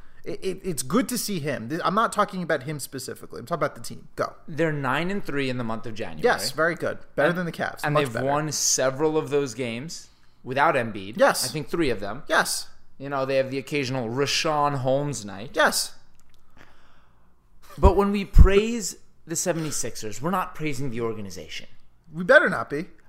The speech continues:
Speaker 2: Uh, maybe we're saying the process looks like it will eventually work.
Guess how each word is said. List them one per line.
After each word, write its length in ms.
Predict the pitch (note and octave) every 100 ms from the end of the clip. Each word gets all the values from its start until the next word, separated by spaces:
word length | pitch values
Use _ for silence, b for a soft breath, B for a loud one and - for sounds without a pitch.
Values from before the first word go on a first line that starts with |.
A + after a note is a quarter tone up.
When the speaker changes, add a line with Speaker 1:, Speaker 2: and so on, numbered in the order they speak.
| -
Speaker 2:
Uh, 60 | G3+
maybe 440 | A3 A#3 C4 C4+
we're 140 | A#3+
saying 380 | G#3+ G#3 F#3+ F3+
the 80 | D#3
process 680 | - C3 B2+ - C3 B2+ -
looks 380 | - B2 B2+ -
like 180 | A#2+ A#2
it 80 | A2
will 120 | A#2+
eventually 340 | A2+ A#2 C3+
work. 380 | A#2 A2+ D#3+ -